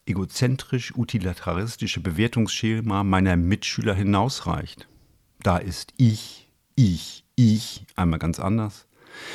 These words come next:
Da geht es nicht um Status, um Kohle, um wer hat die angesagtesten Klamotten oder so etwas. Da geht es um die Frage, was ist Wahrheit? Was ist Recht?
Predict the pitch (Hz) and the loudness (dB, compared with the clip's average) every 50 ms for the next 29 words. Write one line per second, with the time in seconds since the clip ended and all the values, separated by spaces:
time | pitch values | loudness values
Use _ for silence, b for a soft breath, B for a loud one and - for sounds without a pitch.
0 | B B B - 104 85 107 - 92 - - 104 110 131 131 - - 95 90 92 | B B B -4 -2 -2 -2 -4 -2 2 6 6 8 6 6 4 0 2 2 2
1 | 87 - - - - 104 104 110 123 - - 90 82 - 92 85 82 - - - | 2 2 -2 0 2 4 4 4 2 0 -2 -4 -4 -2 0 -2 -2 -2 -4 0
2 | - 120 120 120 117 104 95 85 - 85 80 76 76 71 71 76 73 95 92 87 | 2 4 4 6 6 4 4 2 0 -2 -2 -2 0 0 0 0 2 2 2 2
3 | 85 87 85 - - - - - 95 98 104 95 90 80 92 90 90 - - 92 | 0 -2 -4 -4 -6 -6 -4 -2 0 0 0 0 0 0 0 0 0 -2 -4 -10
4 | - - 104 95 - - 101 90 90 101 127 - 151 127 107 107 107 104 107 113 | -6 -2 -2 -2 0 0 0 2 2 2 2 4 4 4 4 4 2 4 4 2
5 | 90 98 92 - 107 104 - B B B B B B B B 107 101 - 117 117 | 0 -2 2 2 2 2 2 B B B B B B B B -4 -2 0 -2 -2
6 | 107 - - - 87 82 85 82 - - - - 90 90 90 85 76 85 82 82 | -2 -6 -4 -4 -2 -2 -2 -4 -6 -8 -6 -2 0 2 2 2 2 0 0 0
7 | 78 - _ _ _ - 92 90 87 - 90 80 - - - 90 90 101 107 104 | -2 -6 _ _ _ -2 0 0 0 -2 -6 -8 -8 -4 0 2 2 2 2 0
8 | 95 87 85 - - - _ _ _ _ _ _ _ _ _ _ - - 90 101 | -2 -4 -6 -8 -12 -20 _ _ _ _ _ _ _ _ _ _ -8 0 0 2
9 | 95 - - 87 - - - - - 101 107 95 - - - | 2 0 -2 -6 -8 -8 -8 -4 -2 -2 -2 -4 -6 -12 -18